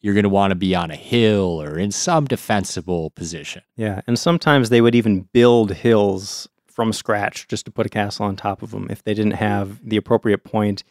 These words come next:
Speaker 2: you know, near the trade route or river or whatever that they decided was the best place to put it.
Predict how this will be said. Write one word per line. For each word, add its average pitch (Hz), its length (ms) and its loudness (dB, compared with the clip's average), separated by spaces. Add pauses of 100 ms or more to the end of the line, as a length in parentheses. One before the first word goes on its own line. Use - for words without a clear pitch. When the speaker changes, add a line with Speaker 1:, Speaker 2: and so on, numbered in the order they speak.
(120)
Speaker 2:
you 107 80 -8
know, 98 120 -4
near 107 400 4
the 110 240 -6
trade 117 300 4
route 101 380 0
or 95 440 -2
river 107 400 2
or 101 100 2
whatever 107 420 2
that 98 180 -2
they 104 80 -2
decided 101 480 -2
was 98 260 -2
the 92 200 -4
best 104 260 -2
place 95 220 -4
to - 80 -20
put - 180 -4
it. - 120 -6